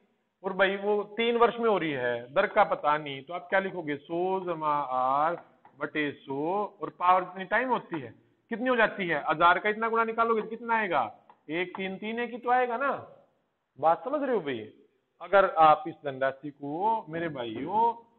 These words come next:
अगर यहाँ पे मानने में confusion हो रहा है कुछ भी, आप एक मान लेते और इसका गुणा निकालते, आप एक गुणा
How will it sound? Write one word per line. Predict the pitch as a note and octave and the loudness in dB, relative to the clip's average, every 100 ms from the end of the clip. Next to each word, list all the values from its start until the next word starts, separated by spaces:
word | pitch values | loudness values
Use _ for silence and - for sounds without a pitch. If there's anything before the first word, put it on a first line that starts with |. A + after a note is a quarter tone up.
| _ | _
अगर | D#3 F3+ | -2 0
यहाँ | F3 D3 | 2 2
पे | D3 G3 | 2 0
मानने | G3+ G3+ G3+ | 0 0 -2
में | G3+ | -8
confusion | G3 G3+ G#3 G3 | -8 -10 -8 -8
हो | F3 | -6
रहा | D3 | -4
है | D3 | -4
कुछ | F3+ F3 - | -6 -14 -12
भी, | D3 D3 D#3 - | -8 -8 -10 2
आप | D3+ D3+ - - | 2 2 -4 -8
एक | E3+ E3+ | -6 -6
मान | C3+ A2 G2+ | -10 -12 -12
लेते | F#2+ _ _ _ _ _ _ _ - | -20 _ _ _ _ _ _ _ -10
और | D3+ D#3 | -8 -8
इसका | F#3 - E3+ D#3+ | -10 -6 2 2
गुणा | D#3 F#3+ | 2 0
निकालते, | F#3 D#3+ C3+ B2 D#3+ | 0 -2 -2 -2 2
आप | D3+ C#3+ - - | 2 2 -6 -12
एक | E3+ F3 | -10 -10
गुणा | D#3+ D#3+ | -6 -2